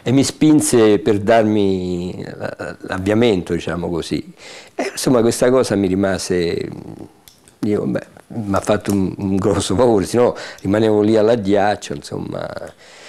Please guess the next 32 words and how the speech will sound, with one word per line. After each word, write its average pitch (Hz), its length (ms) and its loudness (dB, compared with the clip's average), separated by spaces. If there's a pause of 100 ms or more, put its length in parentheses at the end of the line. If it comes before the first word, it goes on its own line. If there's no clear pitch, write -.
(460)
E, 123 1000 6
<clears throat> 143 500 4
dopodiché 135 1160 4 (120)
poi 127 200 4
da 117 120 4
lui 135 260 6
ebbe 107 240 4
anche, 107 580 0
mm, 98 320 -4 (240)
un, 104 420 -2
un 101 280 -2
complimento, 110 1120 2 (520)
perché 107 680 2
nello 120 240 4
spettacolo 135 440 2
c'era 107 220 2
un 98 80 -2
solo 120 200 0
effetto. - 800 -6
Io 123 200 2
mi 101 120 2
ero 98 120 2
messo 98 260 0
in 92 100 0
sala 101 360 2
a 98 40 0
guardare 92 680 -2 (380)
le 90 140 -4
prove 107 360 4
insieme 113 380 0
a - 20 4
lui, 117 640 2